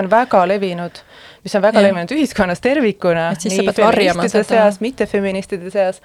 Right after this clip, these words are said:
Speaker 1: aga ka
Speaker 2: Mhm.
Speaker 1: väga levinud transsooliste inimeste seas, sest et mängida iga päev, äh, noh, kedagi teist ja esitada ennast, äh,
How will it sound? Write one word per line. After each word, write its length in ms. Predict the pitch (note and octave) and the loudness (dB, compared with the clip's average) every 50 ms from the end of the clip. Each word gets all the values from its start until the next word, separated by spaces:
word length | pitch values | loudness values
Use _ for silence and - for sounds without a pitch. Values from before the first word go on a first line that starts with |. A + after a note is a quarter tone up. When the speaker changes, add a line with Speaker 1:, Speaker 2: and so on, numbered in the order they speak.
| - - | -6 -2
Speaker 1:
aga 220 | F#3+ G#3 A3 A3+ | 0 2 2 2
ka 80 | A3 G3 | 2 2
Speaker 2:
Mhm. 60 | E3+ F#3+ | 2 2
Speaker 1:
väga 160 | G#3 A3 G3+ | 2 2 2
levinud 380 | F#3+ F#3 F#3 F#3+ F3+ E3+ E3+ - | 2 0 -2 -2 -6 -6 -6 -4
transsooliste 640 | - G3+ G#3 G3+ - - F3+ D#3+ D3+ D#3 - - F3 | -2 -2 -2 -2 -2 -4 -4 -4 -4 -6 -8 -10 -8
inimeste 360 | F#3 F#3+ F3 E3+ - - E3 | -8 -8 -8 -10 -10 -12 -12
seas, 280 | E3 - E3 E3 D#3+ - | -8 -6 -6 -6 -6 -6
sest 200 | E3 E3+ - - | -8 -8 -6 -8
et 220 | E3 D#3+ - - - - - - - - - - - - - - - - | -10 -10 -10 -18 -18 -18 -18 -16 -16 -16 -16 -16 -16 -18 -18 -18 -12 -4
mängida 760 | G3 G#3 G#3+ A3 A3 A3 G3+ F3+ F3 - F3 E3+ E3 E3 E3+ D#3 _ _ _ _ _ - | -2 -2 0 0 0 0 -2 -4 -4 -2 -2 0 0 -2 -4 -6 _ _ _ _ _ -4
iga 260 | G3+ A3 - A3+ F#3 | -4 0 2 2 2
päev, 400 | F3 F3+ F3+ F3 F3 E3 E3 D#3+ F3+ F3 _ _ _ - | 2 2 0 0 0 -2 -2 -6 -10 -18 _ _ _ -12
äh, 500 | F3+ F3 E3+ E3 E3 E3 E3+ - - - - - | -10 -10 -8 -8 -10 -10 -12 -12 -14 -14 -14 -10
noh, 180 | - D#3+ F3+ D3 - | -8 -8 -8 -6 -6
kedagi 280 | - G#3 A3 G3+ F#3+ | -2 0 0 0 -2
teist 260 | - F#3+ G3+ G3+ - - | -2 -4 -4 -4 -4 -4
ja 60 | F3 | -4
esitada 440 | G3 A#3+ G#3+ - F3 D#3+ E3 D#3+ E3 | -4 -4 -6 -6 -4 -4 -2 -2 -4
ennast, 380 | F3+ F#3 F3 D#3 - _ - | -4 -6 -10 -10 -12 _ -8
äh, 640 | E3+ E3 E3+ E3+ D#3+ - - - - - - - - | -8 -6 -6 -8 -10 -10 -12 -14 -14 -16 -16 -16 -18